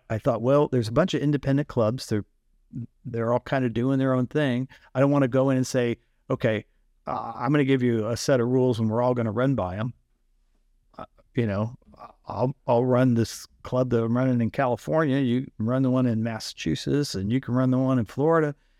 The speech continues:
But we'll, we'll just have a series that if people want to come and participate, it's all on one calendar, and,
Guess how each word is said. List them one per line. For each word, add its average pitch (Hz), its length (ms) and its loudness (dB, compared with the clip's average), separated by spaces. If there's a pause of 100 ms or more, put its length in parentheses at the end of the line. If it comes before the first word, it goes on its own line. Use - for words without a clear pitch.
(600)
But - 140 -4
we'll, 151 260 0 (120)
we'll 147 140 2
just 156 340 -2
have 131 420 0
a 123 80 4
series 139 500 0
that 107 100 2
if - 160 -8
people 117 360 0
want 107 260 0 (200)
to - 100 -10
come 117 280 -2
and 98 100 -4
participate, - 760 -2
it's - 180 -4
all 117 140 2
on 117 160 2
one 117 160 2
calendar, 113 560 0 (1300)
and, 107 500 -4